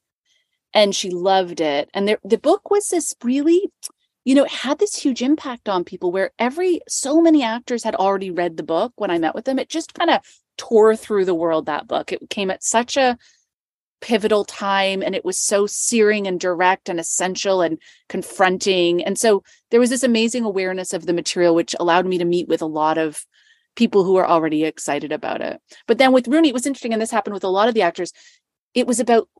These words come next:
"Yes, I want you in this company. Who are you in this company?" And,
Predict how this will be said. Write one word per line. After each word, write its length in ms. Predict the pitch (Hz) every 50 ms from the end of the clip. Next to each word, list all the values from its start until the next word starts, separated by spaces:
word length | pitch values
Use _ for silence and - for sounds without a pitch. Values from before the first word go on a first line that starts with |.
| _ _ _ _ _
"Yes, 600 | 214 202 202 208 247 262 262 269 220 190 - -
I 80 | 220 202
want 340 | 196 180 185 208 208 220 220
you 100 | 220 220
in 100 | 214 202 196
this 120 | 185 - -
company. 420 | - 214 208 - 185 180 170 165
Who 280 | 160 - - 220 202 180
are 180 | 170 165 202
you 340 | 226 - 160 - - - - -
in 60 | 165
this 120 | 165 165 -
company?" 360 | - 170 - - 170 - -
And, 180 | - 214 208 -